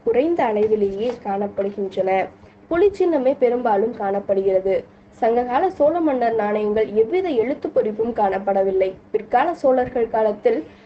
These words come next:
வெளியிடப்பட்ட ஈழக்காசுகளில் ஸ்ரீ ராஜராஜ என நாகர் எழுத்துக்களிலும்,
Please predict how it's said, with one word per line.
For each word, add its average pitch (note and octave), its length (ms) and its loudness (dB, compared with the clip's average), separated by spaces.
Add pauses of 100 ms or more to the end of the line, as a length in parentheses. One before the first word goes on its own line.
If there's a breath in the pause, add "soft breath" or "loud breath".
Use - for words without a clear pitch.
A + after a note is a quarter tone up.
(320 loud breath)
வெளியிடப்பட்ட C#4+ 720 2
ஈழக்காசுகளில் A#3+ 1120 -2
ஸ்ரீ B3 360 -6
ராஜராஜ C#4+ 680 0
என C#4+ 200 0
நாகர் A3 380 0
எழுத்துக்களிலும், G#3 880 -2